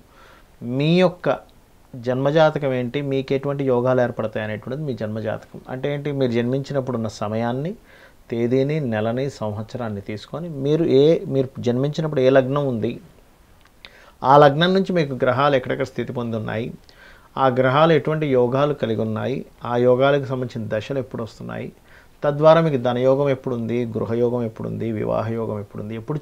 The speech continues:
చేసుకుంటే మంచిది, ఎప్పుడు చేసుకోకూడదు, వివాహం కానీ, గృహాన్ని తీసుకునేది కానీ, వాహనం తీసుకునేది కానీ,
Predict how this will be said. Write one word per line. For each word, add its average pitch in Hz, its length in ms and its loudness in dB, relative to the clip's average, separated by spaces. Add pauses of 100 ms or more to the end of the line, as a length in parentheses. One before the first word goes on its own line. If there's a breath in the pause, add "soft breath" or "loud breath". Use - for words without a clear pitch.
చేసుకుంటే 160 420 0
మంచిది, 156 300 -2
ఎప్పుడు 151 300 -4
చేసుకోకూడదు, 131 680 -2 (180)
వివాహం 127 420 -2
కానీ, 135 300 -2 (460 loud breath)
గృహాన్ని 123 500 0
తీసుకునేది 120 500 -6
కానీ, 120 220 -4
వాహనం 113 540 -2
తీసుకునేది 113 460 -6
కానీ, 117 240 -8